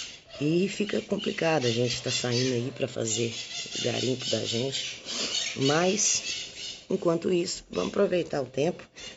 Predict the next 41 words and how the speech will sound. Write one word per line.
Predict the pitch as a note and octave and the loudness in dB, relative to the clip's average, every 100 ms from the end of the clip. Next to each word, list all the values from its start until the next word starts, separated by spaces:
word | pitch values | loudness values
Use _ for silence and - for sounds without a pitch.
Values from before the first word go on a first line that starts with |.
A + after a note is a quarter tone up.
| - | -8
e | D#3 | -8
fazer | - F3+ D3 D3 | -2 0 2 4
uns | E3 C3 | 2 2
vídeos | B2+ C#3+ C#3+ D#3 - - - | 0 0 0 -4 -8 -20 -6
em | D#3+ E3 | -2 -2
casa. | A#2+ A#2 A2 - - - - - - - | -2 -2 -4 -6 -8 -20 -20 -20 -18 -12
Ok, | - - E3+ | -4 0 2
galera? | E3+ E3 D#3+ D#3+ - | 4 4 2 -2 -2
Então | D3 E3 D#3+ | 0 2 2
esse | D#3+ D#3+ | 0 0
é | |
mais | C#3+ C3 | 0 0
um | A#2+ | -2
vídeo | A#2 B2 A#2+ | -2 -2 -2
aí | |
da | A#2 | -2
Andréia | A2+ A2 A2+ | -4 -2 -4
Pedras | A#2 A#2 A2+ | -4 -6 -6
Preciosas. | A#2+ A2+ A#2+ C3+ C3+ | -4 0 2 2 0
Quero | - B2 | 0 0
agradecer | A#2+ A#2+ A2+ A2+ A2+ | 0 0 0 2 0
a | |
todos | - C3 A#2 | 0 -2 0
os | A#2 A#2 | -2 0
novos | B2+ A#2+ G#2+ | 0 0 -2
inscritos | A2 - A#2 A2+ A#2 | -2 -2 -2 -2 -2
aí | |
do | A2+ | -2
canal. | - A2 A2+ C#3 D#3 - - - - | -4 -4 0 0 0 -4 -12 -14 -8
Ajude | - C#3 C3+ A#3 F#3+ | 0 2 4 4 6
o | F#3+ | 4
canal | D3+ C3+ B2 | 4 4 2
a | |
crescer. | B2 G#2+ - A#2+ C3+ C3 - - - - - _ | -2 0 4 6 4 2 -8 -20 -20 -20 -20 _
Gente, | G#2+ D#3 D3 A2+ - | 2 4 4 2 2
não | D#3 F#3+ | 4 6
deixe | D3+ A#2+ D#3 D#3+ - - A2 G2+ - | 4 4 6 6 4 0 -2 -6 -2
de | A#2+ | 2
assistir | D3+ - D#3+ - | 2 2 0 2
os | D#3+ D3 | 2 2
anúncios. | F3 D3+ E3+ E3+ - G#2 | 4 4 4 4 0 -4